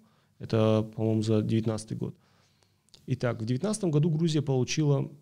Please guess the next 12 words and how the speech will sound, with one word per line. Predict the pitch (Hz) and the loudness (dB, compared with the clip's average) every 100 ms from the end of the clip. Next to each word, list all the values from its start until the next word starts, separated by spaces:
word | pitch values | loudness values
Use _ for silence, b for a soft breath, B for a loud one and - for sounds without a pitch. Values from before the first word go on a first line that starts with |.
| - _ | -20 _
один | - 123 147 | 0 4 6
и | 135 | 4
шесть | - 143 135 | 4 0 2
миллиардов | 127 123 127 120 113 104 | 4 6 4 2 -2 -2
долларов | 110 131 127 117 110 | 4 4 4 2 0
дохода | 110 110 120 113 | -4 -4 -2 -2
от | 110 | -2
туристов, | 113 131 147 151 | -2 -2 -2 -4
денежных | 123 117 110 107 | -2 -2 -2 -4
переводов | 117 113 147 147 - | -2 -2 0 -2 -4
и | - | -4
товарах, | 113 117 143 139 | -2 0 -2 -4